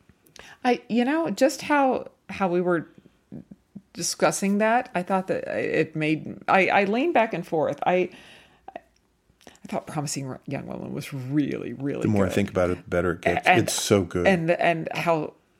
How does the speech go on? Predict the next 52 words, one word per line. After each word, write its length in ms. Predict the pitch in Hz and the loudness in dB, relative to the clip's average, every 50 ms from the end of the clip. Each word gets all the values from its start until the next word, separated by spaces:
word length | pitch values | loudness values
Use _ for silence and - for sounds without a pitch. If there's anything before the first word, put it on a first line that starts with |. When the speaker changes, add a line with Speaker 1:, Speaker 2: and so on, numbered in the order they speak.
| - | -4
Speaker 1:
it, 220 | - 165 160 - - | -2 -2 0 2 2
I 120 | 160 165 | 0 0
love 480 | 160 147 160 165 170 170 170 175 175 165 | 0 0 0 2 4 6 4 4 2 2
the 80 | - 180 | -4 -4
twist 380 | 185 - - 170 160 - - | -4 -2 -4 -4 -4 -4 -6
at 100 | 170 160 | -6 -6
the 140 | - 160 - | -4 -4 -4
end. 340 | 160 151 147 151 156 151 - - | -2 -4 -4 -4 -4 -6 -6 -6
I 40 | - | -6
thought 240 | 143 - 156 156 - | -4 -2 -2 -2 -2
that 120 | 151 147 - | -4 -4 -2
that 240 | 143 143 143 - | -2 -2 -2 -2
was, 480 | - 160 156 147 - - - - - - _ _ _ _ - - - - - | -2 -4 -4 -6 -8 -8 -8 -10 -10 -14 _ _ _ _ -10 -10 -8 -8 -6
and, 260 | - 165 165 160 156 - | -4 -4 -2 -2 -4 -2
and, 240 | - 170 170 156 160 | -2 -2 -2 -2 -4
you 300 | - - - 151 160 139 | -6 -6 -6 -6 -6 -6
know, 140 | 143 147 | -6 -4
you 140 | 151 160 160 | -4 -4 -4
feel 320 | 151 - - 160 160 151 143 | -4 -4 -2 -2 -2 -2 -2
for 180 | - 151 151 | -4 -6 -4
her, 200 | - 151 151 151 151 | -2 -2 -2 -2 -2
you 140 | 147 139 | -2 -4
feel 340 | 131 - - 147 147 139 147 139 | -6 -6 -4 -2 -2 -2 0 2
that, 320 | 156 147 - 160 160 - | 2 2 2 2 -2 -2
you 240 | 160 165 156 160 156 | -4 -2 0 0 0
know, 140 | 151 151 156 | 0 -2 -2
the 100 | 156 151 | -4 -2
bad 320 | 143 - 165 165 175 175 | 2 4 4 4 4 2
things 260 | - 180 180 180 175 - | 0 -2 0 0 0 0
that 120 | 160 143 | 0 0
happen 360 | - 147 147 143 - - 156 | 0 0 0 0 0 -2 -2
actually 380 | 143 135 135 - - 151 143 139 - - - - 151 135 _ _ _ _ _ _ _ - 156 147 - 143 | -2 -4 -6 -6 -8 -8 -8 -8 -12 -16 -14 -14 -14 -14 _ _ _ _ _ _ _ -12 -12 -10 -8 -4
did 280 | - 156 135 151 165 | -2 -2 0 0 -2
happen 360 | 151 151 156 156 - - 160 156 | 0 0 0 0 0 -4 -8 -4
to 100 | - 147 | -4 -4
her. 360 | 147 - 147 147 156 165 160 | -4 -2 -2 0 0 0 0
I 40 | 151 | 0
Speaker 2:
Yeah. 100 | - - - | 0 -2 -2
Speaker 1:
mean, 140 | - 151 151 | -2 -2 -2
you 120 | 151 147 | -4 -4
know, 180 | 139 135 127 135 | -4 -4 -4 -4
and 140 | 151 151 | -6 -6
so 180 | - - 151 143 | -6 -4 -4 -2
that's 380 | 139 143 143 139 143 - - - | 0 0 0 -2 -2 -8 -16 -12
kind 240 | - - 160 156 151 | -8 -6 -6 -4 -4
of 140 | 139 131 127 | -6 -4 -2
the 240 | 143 131 120 - - | -2 -2 -2 -4 -4
Speaker 2:
It's 260 | - 113 101 - - | -2 -4 -2 -2 0
the 140 | - 117 104 | 2 2 2
opposite 520 | - 98 104 98 92 - 110 - - - 90 | 4 4 4 4 4 2 -2 -2 0 2 2
Speaker 1:
the 140 | 180 175 | 4 4
Speaker 2:
of 100 | - 160 | 6 4